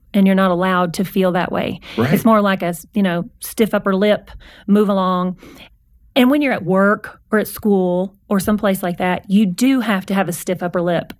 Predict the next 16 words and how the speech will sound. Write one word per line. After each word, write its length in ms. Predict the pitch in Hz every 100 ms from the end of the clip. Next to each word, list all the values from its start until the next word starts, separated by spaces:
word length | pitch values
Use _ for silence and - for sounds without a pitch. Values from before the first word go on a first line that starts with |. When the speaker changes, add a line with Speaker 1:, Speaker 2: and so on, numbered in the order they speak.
| _
Speaker 1:
and 500 | 208 196 185 185 185 - _ -
move 240 | 226 247
along 380 | 240 294 208 -
because 240 | 190 202
the 80 | 190
world 200 | 196 247
can't 200 | 254 -
stop 460 | - 254 214 175 -
and 100 | 202
let 160 | 196
you 80 | 220
cry 260 | - 208 180
and 140 | 185
grieve, 420 | 180 190 180 175 - - - - -
you 100 | 220
know, 300 | 202 175 -